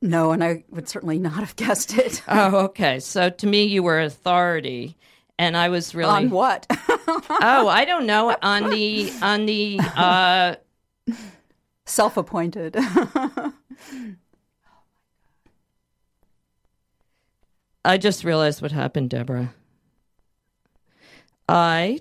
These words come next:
Speaker 2: turned the board on hijack, and I forgot to turn it off. I got distracted.
Speaker 1: So is it working now?
Speaker 2: Now it's fine. Yeah, now everything's fine.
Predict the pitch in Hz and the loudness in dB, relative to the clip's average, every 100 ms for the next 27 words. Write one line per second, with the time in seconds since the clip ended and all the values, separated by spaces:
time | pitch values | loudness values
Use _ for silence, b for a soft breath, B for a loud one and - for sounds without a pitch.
0 | - - 180 170 170 170 156 131 131 - | -10 -8 -6 -6 -8 -6 -4 -2 -4 -6
1 | - 127 127 120 127 - - - _ _ | -10 -12 -10 -10 -10 -12 -12 -16 _ _
2 | _ _ _ _ _ _ _ _ _ _ | _ _ _ _ _ _ _ _ _ _
3 | _ _ _ _ _ _ _ _ _ 151 | _ _ _ _ _ _ _ _ _ -2
4 | 147 135 - 135 - 151 139 - - 123 | -2 -4 -6 -8 -4 -2 -4 -6 -10 -8
5 | 131 - - - - - 113 - - - | -8 -10 -12 -12 -12 -10 -10 -12 -16 -10
6 | 117 - - - - - - - 165 - | -10 -10 -14 -20 -10 -4 -4 -4 -8 -6
7 | 151 175 214 _ _ _ 180 156 147 156 | -8 -8 -14 _ _ _ -2 -2 -2 -6
8 | - - 214 262 _ _ _ - 359 381 | -6 -4 -4 -6 _ _ _ -4 -4 -4
9 | _ _ - 190 208 233 233 233 - 175 | _ _ -2 0 0 -2 -6 -8 -8 -4
10 | 170 175 | -4 -4